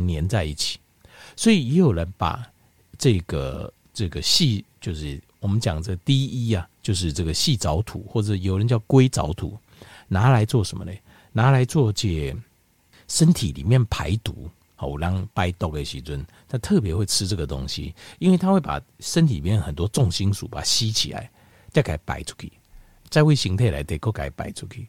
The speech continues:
这个就是它的特性，就是矽的特性，就是它会把物件给粘做伙。所以如果你把它加上一些化学物质、粘胶的物质，它在，就是咱在装潢的时阵，你就，它就变成是一个很好的、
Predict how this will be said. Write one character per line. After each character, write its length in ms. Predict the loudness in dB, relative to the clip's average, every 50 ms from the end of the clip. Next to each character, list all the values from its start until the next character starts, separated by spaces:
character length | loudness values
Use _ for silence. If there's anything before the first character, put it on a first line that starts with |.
| _ _ _ -20 -18 _
这 100 | 0 2
个 100 | 2 2
就 140 | 0 0 -2
是 60 | 0
它 160 | 0 -2 -2
的 100 | -2 -4
特 260 | -6 -2 -2 -2 -2
性， 240 | -2 -6 -6 -8 -10 -12 -8 -4
就 120 | -2 -2
是 240 | -2 -2 -6 -6 -8 -10 -18 -20 -18 -8
矽 360 | -2 0 0 2 2 2 0 0
的 120 | -2 -4
特 200 | -4 -4 -4 -4
性， 240 | -4 -4 -6 -8 -8
就 100 | -10 -12
是 60 | -12 -14
它 60 | -12 -8
会 220 | -2 0 0 0
把 140 | 0 -2 -4
物 240 | -2 0 0 0 0
件 240 | -2 -2 -4 -4 -4
给 180 | -4 -6 -6 -4
粘 240 | -6 -6 -6 -6
做 180 | -6 -6 -6 -6
伙。 160 | -6 -8 -10 -10 -12 -18 -20 -20 -20 -14
所 200 | -4 0 2 4
以 240 | 4 4 0 -4 -8 -10 _ _ _ _ _
如 180 | 4 4 4
果 220 | 4 2 -2 -2 -2
你 100 | -2 -4
把 160 | -4 -4 -4
它 60 | -4
加 180 | -2 0 0 0
上 160 | 0 -2 -4
一 40 | -2
些 140 | -2 -2 -4
化 240 | -2 -2 -2 -2
学 240 | -2 -4 -6 -6 -6
物 200 | -6 -4 -6 -6
质、 200 | -8 -10 -10 -8 -4
粘 300 | -2 0 2 4 4 4
胶 240 | 6 6 4 4
的 140 | 4 2 0
物 180 | 0 0 0 -2
质， 320 | -4 -6 -10 -12 -12 -16 -20 -20 -20 -20 -20 -20 -18
它 180 | -4 -2 0 2
在， 260 | 2 2 2 2 0 -4 _ _ _ _ _ _ -6
就 80 | -4
是 180 | -4 -2 -2 0
咱 160 | 2 2 4
在 80 | 4 2 2
装 200 | 2 0 0 0
潢 200 | -2 -4 -6 -6
的 80 | -8
时 160 | -8 -10 -10
阵， 200 | -10 -10 -10 -10 -12 -14 _ -20 -20 -14 -4
你 140 | -2 0 4
就， 180 | 4 4 2
它 200 | 2 0 -2 0
就 100 | 0 2
变 180 | 2 2 2 2
成 140 | 2 -2 -4
是 160 | -4 -4 -4
一 40 | -4
个 140 | -4 -4
很 240 | -4 -4 -4 -2 -2
好 240 | -2 -2 -2 -6 -6 -6
的、 200 | -8 -10 -10